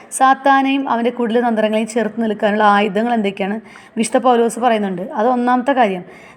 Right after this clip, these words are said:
സത്യം കൊണ്ട് അരമുറുക്കുക, നീതിയുടെ കവചം ധരിച്ചതിൽ ഉറച്ചു നിൽക്കുക, സമാധാനത്തിൻ്റെ സുവിശേഷത്തിനുള്ള ഒരുക്കമാകുന്ന പാദരക്ഷകൾ ധരിക്കുക, സർവോപരി ദുഷ്ടൻ്റെ ജ്വലിക്കുന്ന ക്രൂരമ്പുകൾ അവളെ കിടത്താനുള്ള ശക്തരാക്കുന്ന വിശ്വാസത്തിൻ്റെ പരിചയം എടുക്കണം.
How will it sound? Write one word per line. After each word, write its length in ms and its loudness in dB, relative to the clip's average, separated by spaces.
സത്യം 360 0
കൊണ്ട് 180 4
അരമുറുക്കുക, 560 2
നീതിയുടെ 400 2
കവചം 340 2
ധരിച്ചതിൽ 380 -2
ഉറച്ചു 300 -2
നിൽക്കുക, 340 -4
സമാധാനത്തിൻ്റെ 800 4
സുവിശേഷത്തിനുള്ള 680 0
ഒരുക്കമാകുന്ന 720 2
പാദരക്ഷകൾ 800 0
ധരിക്കുക, 340 -2
സർവോപരി 600 0
ദുഷ്ടൻ്റെ 460 2
ജ്വലിക്കുന്ന 640 0
ക്രൂരമ്പുകൾ 720 2
അവളെ 160 4
കിടത്താനുള്ള 640 2
ശക്തരാക്കുന്ന 680 0
വിശ്വാസത്തിൻ്റെ 760 0
പരിചയം 340 2
എടുക്കണം. 320 -2